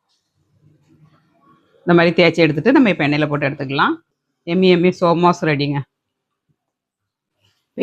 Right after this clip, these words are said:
எண்ணெய் நல்லா ஹீட் ஆயிருச்சுங்க. எண்ணெயில போட்டுக்கலாம். ஒன் by ஒன்னாட்டு. அடுப்பை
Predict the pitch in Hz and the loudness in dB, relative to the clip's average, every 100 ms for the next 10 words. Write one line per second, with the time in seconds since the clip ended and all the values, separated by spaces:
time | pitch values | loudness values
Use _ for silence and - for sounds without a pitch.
0 | 170 185 190 175 185 190 170 185 160 170 | 2 4 4 2 2 0 0 0 0 0
1 | 170 - _ - 165 170 165 165 160 156 | 0 -2 _ -10 -4 -4 -2 -4 -2 0
2 | 165 277 _ _ _ _ _ _ _ _ | 0 0 _ _ _ _ _ _ _ _
3 | - 170 170 165 156 156 147 180 285 - | -4 0 2 4 2 0 0 0 -2 -4
4 | _ _ _ _ _ _ _ _ _ _ | _ _ _ _ _ _ _ _ _ _
5 | _ _ _ _ _ _ _ _ _ _ | _ _ _ _ _ _ _ _ _ _
6 | _ 175 185 202 | _ -2 0 2